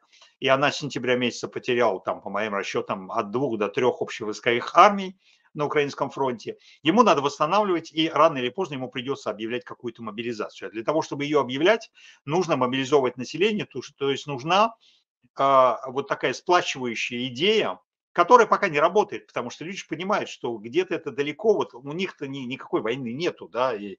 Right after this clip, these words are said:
я, я там не г-, не, ну, вот Бел-, Белгород единственное это чувствует, да, вот Брянск это чувствует, может быть, там немножко Ростов,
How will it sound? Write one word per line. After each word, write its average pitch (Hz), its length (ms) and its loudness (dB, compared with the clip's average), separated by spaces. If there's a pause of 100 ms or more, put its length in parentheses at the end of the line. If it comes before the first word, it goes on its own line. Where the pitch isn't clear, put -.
(280)
я, 120 180 0
я 120 200 2
там 113 360 -6
не 123 120 -4
г-, 117 180 -6
не, 117 140 -10 (200)
ну, 180 200 4
вот 147 280 2
Бел-, 143 380 2
Белгород 143 560 4
единственное 123 480 -8
это 120 100 -14
чувствует, 95 640 -8
да, 123 140 2
вот 107 180 -2
Брянск 160 400 2
это - 180 -10
чувствует, 110 560 -10
может 110 200 -8
быть, 98 100 -20
там 101 240 -10
немножко 117 400 -4
Ростов, 175 500 0